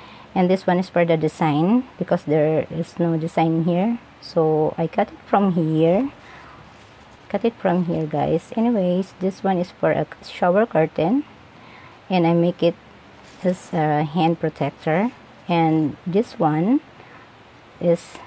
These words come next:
this one. So I cut it, and I'll, I'm gonna make it as a design here, okay, like this. And I'm gonna use this Velcro and a scissor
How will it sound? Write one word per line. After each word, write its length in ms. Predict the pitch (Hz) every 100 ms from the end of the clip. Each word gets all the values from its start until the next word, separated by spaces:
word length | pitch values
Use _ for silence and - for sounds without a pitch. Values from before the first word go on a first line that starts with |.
| -
this 300 | 170 151 -
one. 240 | 143 156 - - - - -
So 120 | -
I 100 | 165
cut 240 | - 180 254
it, 160 | 269 -
and 240 | 175 160 156
I'll, 680 | 156 156 151 151 151 170 -
I'm 140 | 165 160
gonna 220 | 160 175
make 300 | 190 151 -
it 140 | 147 -
as 180 | 175 -
a 260 | 160 151 147
design 600 | 143 - 160 147 175 214 - - - - - - - - -
here, 260 | 156 139 160 -
okay, 280 | - 247 285 - - - - -
like 160 | -
this. 280 | 175 160 - - - - - -
And 480 | 180 175 175 175 170 - - - - -
I'm 140 | 220
gonna 800 | 214 202 190 180 175 175 170 180 - - -
use 180 | 175 175
this 300 | - 165 160
Velcro 640 | 160 160 156 - 175 190 294 - - - - - - - - - - - - - - - - - - - -
and 380 | 175 165 156 151
a 80 |
scissor 580 | 160 160 156 156 165 240